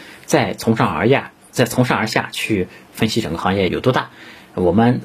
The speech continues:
可以在这里面占到多大的市场份额嘛。还有一种呢，就是自下而上的，我们做件什么事儿，然后可以放大多少倍。比如说你开了一家店，你可以预测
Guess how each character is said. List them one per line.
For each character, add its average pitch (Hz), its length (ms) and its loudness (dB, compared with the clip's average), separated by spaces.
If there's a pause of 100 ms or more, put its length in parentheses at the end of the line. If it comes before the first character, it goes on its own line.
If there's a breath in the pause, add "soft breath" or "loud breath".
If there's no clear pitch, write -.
可 - 140 0
以 107 60 4
在 104 120 0
这 101 80 0
里 78 80 0
面 80 160 -4
占 123 160 2
到 80 140 0
多 123 120 -2
大 131 280 -2
的 87 100 -6
市 - 140 -2
场 - 100 -6
份 117 140 0
额 - 80 -4
嘛。 - 160 -10 (200 loud breath)
还 - 180 0
有 202 40 6
一 - 20 0
种 120 140 -2
呢， 92 60 -4
就 107 80 0
是 104 80 0
自 - 100 0
下 131 100 0
而 127 120 -2
上 156 220 0
的， - 120 -12
我 90 80 -2
们 120 120 4
做 175 120 4
件 135 140 2
什 131 100 0
么 147 80 -2
事 160 120 2
儿， - 100 -4 (300 loud breath)
然 117 120 2
后 120 60 2
可 123 100 0
以 - 40 2
放 127 140 0
大 107 80 0
多 120 120 -4
少 - 80 -4
倍。 113 180 0 (260 loud breath)
比 110 100 4
如 113 40 8
说 131 160 4
你 107 140 2
开 - 180 -2
了 113 80 4
一 110 40 2
家 117 120 0
店， 120 200 0 (280 loud breath)
你 98 100 0
可 120 140 2
以 113 60 6
预 113 100 4
测 92 300 -4